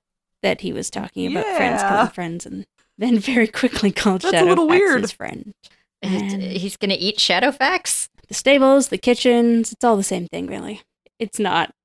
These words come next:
Speaker 1: That wasn't funny at all. <laughs>
Speaker 2: <laughs>
Speaker 1: Anyways, carrying
Speaker 3: Yeah.
Speaker 1: on.
Speaker 3: There are, I mean, Tolkien, for all that he uses words carefully, there are some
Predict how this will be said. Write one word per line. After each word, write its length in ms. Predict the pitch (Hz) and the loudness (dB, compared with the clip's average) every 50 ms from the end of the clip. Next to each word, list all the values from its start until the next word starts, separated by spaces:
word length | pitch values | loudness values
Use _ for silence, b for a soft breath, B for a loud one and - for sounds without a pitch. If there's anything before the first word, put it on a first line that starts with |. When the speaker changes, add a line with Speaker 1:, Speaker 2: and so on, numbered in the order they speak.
| - | -8
Speaker 1:
That 140 | 196 190 - | -6 -6 -4
wasn't 280 | 185 202 190 196 - - | -4 -6 -6 -8 -8 -8
funny 260 | - 196 214 - - | -4 -2 0 0 0
at 160 | 160 - - | 0 -2 -4
all. 320 | - - - 165 190 202 - 294 - - | -4 -2 0 0 0 0 0 0 0 0
<laughs> 160 | 233 226 - | -2 -2 -2
Speaker 2:
<laughs> 120 | - - - | -2 0 2
Speaker 1:
Anyways, 880 | - - 466 - - - - - 453 - - - - - 285 494 - - 466 - | 2 4 4 4 4 4 4 4 2 2 2 0 0 0 0 -4 -2 -2 -2 2
carrying 320 | 508 277 294 262 233 220 | 2 2 4 4 2 2
Speaker 3:
Yeah. 220 | 202 202 196 190 190 | 4 4 4 4 4
Speaker 1:
on. 180 | 202 233 262 - - | 4 2 0 -2 -4
Speaker 3:
There 240 | 233 - 294 349 453 494 | -4 0 2 2 4 2
are, 60 | 370 - | 2 0
I 40 | 254 254 | 0 0
mean, 220 | 320 339 311 - - - | 2 0 -2 -4 -6 -4
Tolkien, 460 | - 311 339 349 - 403 415 392 330 | 0 2 2 2 2 0 0 0 -2
for 140 | - - 226 | -2 -2 0
all 200 | - 214 214 226 | 2 4 4 4
that 120 | 220 214 - | 2 0 -2
he 120 | - 202 | -2 -2
uses 480 | 185 185 175 170 165 - 185 175 165 - | 0 0 0 0 0 -2 -2 -4 -2 -2
words 540 | 165 165 170 175 170 156 - - - - - _ _ _ _ _ _ _ _ - | 0 2 2 2 2 0 -6 -12 -12 -12 -12 _ _ _ _ _ _ _ _ -10
carefully, 760 | - - 156 151 151 - 220 220 226 233 247 262 262 - - - | -4 -2 -2 -2 -2 -2 -2 0 0 2 2 0 0 -2 -4 -2
there 120 | 226 247 | -2 0
are 60 | 330 | 0
some 360 | 381 - - 370 294 190 156 | 0 0 0 2 2 2 0